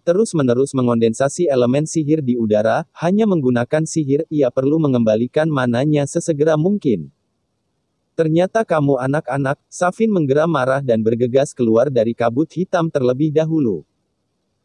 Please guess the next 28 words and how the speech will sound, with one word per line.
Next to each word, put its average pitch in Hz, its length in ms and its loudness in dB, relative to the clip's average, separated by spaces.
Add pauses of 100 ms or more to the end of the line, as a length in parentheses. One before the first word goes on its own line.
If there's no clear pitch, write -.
Bab 139 320 -2
seratus 147 480 -2
dua 135 240 2
puluh 143 240 0
tiga, 127 380 0
C 202 180 0
D 147 240 0
N. 92 240 -2 (380)
Ratu 196 340 0
Vampir. 175 480 -2 (640)
Ketika 196 400 0
saya 156 320 2
mendengar 123 480 0
suaranya, 127 640 0
Nian 180 400 2
Bing 147 180 0
mengenalinya, 120 840 0
dan 151 240 0
berkata 151 480 0
dengan 120 240 2
terkejut, 123 640 -2
"Penyihir 147 420 0
gelap 123 300 0
Safin, 160 480 -2
Anda 135 260 0
tidak 156 300 0
mati." 123 480 -4 (880)
"Ya, 131 240 2